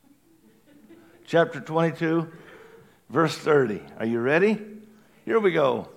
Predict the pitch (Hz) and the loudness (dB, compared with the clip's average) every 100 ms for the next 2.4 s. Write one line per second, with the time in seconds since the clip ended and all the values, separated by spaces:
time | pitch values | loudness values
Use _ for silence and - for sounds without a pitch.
0 | - _ _ _ - 185 233 233 269 285 | -20 _ _ _ 0 6 6 6 4 6
1 | 254 196 220 208 226 226 185 196 233 196 | 4 4 6 8 6 6 6 6 6 4
2 | 143 135 170 | 2 2 0